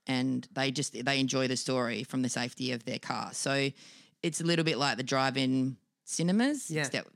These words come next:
Speaker 1: except we're making it a little bit more experiential. So there'll be three or four different locations that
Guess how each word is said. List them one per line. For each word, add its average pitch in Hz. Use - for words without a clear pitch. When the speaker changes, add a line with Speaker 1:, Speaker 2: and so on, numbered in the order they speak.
Speaker 1:
except 120
we're 131
making 131
it 120
a -
little 127
bit 107
more 127
experiential. 127
So 127
there'll 131
be 131
three 127
or 123
four 127
different 127
locations 127
that 131